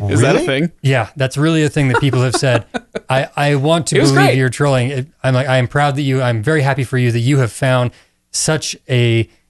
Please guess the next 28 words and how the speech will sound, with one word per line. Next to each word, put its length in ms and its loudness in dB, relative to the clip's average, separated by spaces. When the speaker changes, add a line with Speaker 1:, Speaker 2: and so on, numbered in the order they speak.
Speaker 3:
strong 500 -2
connection 480 -2
to 380 0
a 60 -2
terrible 420 -2
person, 380 -2
terrible 280 -2
character. 540 -2
Uh, 260 0
but 280 -4
no, 320 0
no, 360 0
it's 240 -4
not 220 0
even 180 0
remotely 360 0
close. 340 -4
And 480 -2
I'm 140 -2
sorry, 360 0
I, 260 -2
I 200 -2
don't, 480 -2
I 120 0
don't 260 -2
like 220 -2
that 160 -2
Joker. 500 0